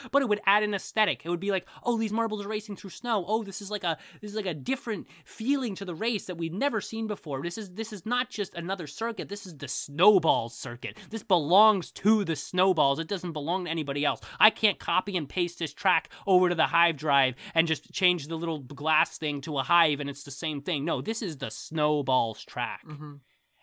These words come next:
Speaker 1: And that is what's missing from the track design. Th-, these tracks could be copy and pasted and a little bit changed, and you got yourself, any, any, any team could host these tracks.
Speaker 2: And
Speaker 1: And that,
Speaker 2: I,
Speaker 1: and
Speaker 2: I'm,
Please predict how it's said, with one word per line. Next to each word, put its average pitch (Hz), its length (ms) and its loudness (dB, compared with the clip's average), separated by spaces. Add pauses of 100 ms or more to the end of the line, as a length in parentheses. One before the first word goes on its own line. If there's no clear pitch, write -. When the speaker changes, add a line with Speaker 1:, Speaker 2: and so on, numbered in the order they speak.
Speaker 1:
And 156 200 0
that 202 260 8
is 151 160 -2
what's 156 180 -4
missing 143 640 -2 (180)
from 156 200 -2
the 147 60 -2
track 151 320 0
design. 127 420 -4 (220)
Th-, 196 200 2
these 208 300 0
tracks 220 400 4
could 180 140 -2
be 147 80 -4
copy 226 480 0
and 190 100 -8
pasted 196 480 -4
and 147 140 -4
a 139 40 -4
little 196 260 0
bit 185 260 -2
changed, 160 640 -4 (220)
and 156 160 -2
you 190 100 0
got 196 220 4
yourself, 170 540 2
any, 180 720 -2
any, 226 420 0
any 196 420 -4 (120)
team 165 360 -2
could 139 140 -8
host 143 300 -4
these 123 180 -8
tracks. - 520 -12 (1300)
Speaker 2:
And 170 120 2
Speaker 1:
And 143 80 4
that, 185 140 4
Speaker 2:
I, - 40 2
Speaker 1:
and 202 80 10
Speaker 2:
I'm, 185 680 2